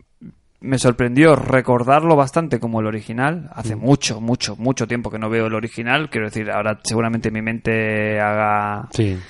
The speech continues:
Speaker 1: distorsione un poquito la realidad, pero no le he visto mucha diferencia, ¿no? Se supone que ahora es un mundo abierto donde antes era un mundo sobre, no sobre raíles, pero
Speaker 2: Pero
Speaker 1: muy pasillero.
Speaker 2: pasillero.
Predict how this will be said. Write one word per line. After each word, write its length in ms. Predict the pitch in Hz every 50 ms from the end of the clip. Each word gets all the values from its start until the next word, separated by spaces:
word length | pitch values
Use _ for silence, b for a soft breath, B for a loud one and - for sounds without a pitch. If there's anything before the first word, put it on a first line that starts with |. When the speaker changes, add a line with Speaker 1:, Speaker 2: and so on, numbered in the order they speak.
| B B -
Speaker 1:
distorsione 580 | 117 123 117 - 135 120 110 - 127 127 127
un 80 | 127 123
poquito 380 | 120 123 113 123 120 - 120
la 100 | 120 117
realidad, 400 | 117 110 113 117 127 143 175 - -
pero 280 | - 120 113 113 113
no 440 | 113 113 113 113 113 110 120 127 160 185
le 100 | 196 196
he 20 |
visto 680 | 170 151 135 - - 123 117 117 113 113 110 110 110 110
mucha 260 | 113 113 113 - -
diferencia, 420 | 110 107 107 117 131 160 165 143 131
¿no? 80 | 170
Se 100 | 165 151
supone 200 | 131 123 151 165
que 80 | 160 156
ahora 80 | 165 170
es 60 | -
un 80 | 165 139
mundo 240 | 135 135 131 127
abierto 320 | 120 123 147 165 170 - 185
donde 260 | 165 131 123 117 117
antes 260 | 117 120 120 - 131 123
era 140 | 120 117
un 60 | 113 113
mundo 360 | 113 113 113 113 117 110 107
sobre, 600 | - - 104 104 107 107 107 107 107 107 107 113 b b b b b b b _ _ - - -
no 280 | - - - 156 147
sobre 200 | 139 - 139 139
raíles, 400 | 135 139 139 151 175 185 208 190
pero 180 | - - 120 117
Speaker 2:
Pero 180 | 113 110 98 -
Speaker 1:
muy 100 | 127 131
pasillero. 400 | 101 120 117 - - 123 123 143 117
Speaker 2:
pasillero. 320 | 117 120 113 110 - -